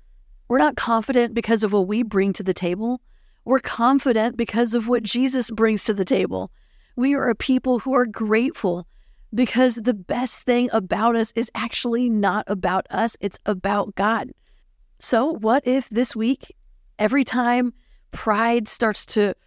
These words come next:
rise up inside of us, we pause? And whatever it is that's causing us to feel this pride, maybe it's our intellect, we can say, "God, thank you.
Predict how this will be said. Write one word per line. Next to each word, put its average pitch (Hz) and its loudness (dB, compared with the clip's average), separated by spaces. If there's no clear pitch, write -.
rise 202 0
up 208 4
inside 196 -2
of 175 2
us, 165 -4
we 196 -2
pause? 175 -2
And 220 2
whatever 254 4
it 277 2
is 262 2
that's 208 -2
causing 240 2
us 233 0
to 226 -2
feel 220 -2
this 196 -2
pride, 208 0
maybe 214 0
it's 214 2
our 202 2
intellect, 208 0
we 214 0
can 196 -2
say, 196 2
"God, 202 2
thank 202 0
you. 170 -4